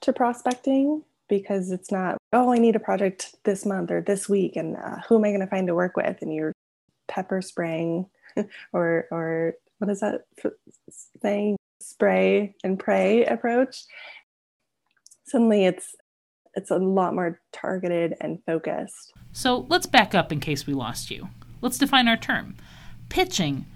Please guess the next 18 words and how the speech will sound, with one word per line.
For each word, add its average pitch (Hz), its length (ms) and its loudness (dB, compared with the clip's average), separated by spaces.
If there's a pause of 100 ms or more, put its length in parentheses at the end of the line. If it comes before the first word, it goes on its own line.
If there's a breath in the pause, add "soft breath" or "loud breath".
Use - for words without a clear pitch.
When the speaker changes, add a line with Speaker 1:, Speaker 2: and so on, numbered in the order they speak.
(120 loud breath)
Speaker 2:
is 196 140 -2
when 208 120 6
you 190 80 8
send 254 320 4
a - 20 0
friendly 269 560 2
email 165 380 0
to 151 180 -6
a 139 40 -6
prospective 214 640 -2
writing 139 260 0
client 139 360 -6
in 135 80 -8
an 135 160 -8
effort 151 320 -8
to - 100 -8
work 143 220 -4
together. - 440 -12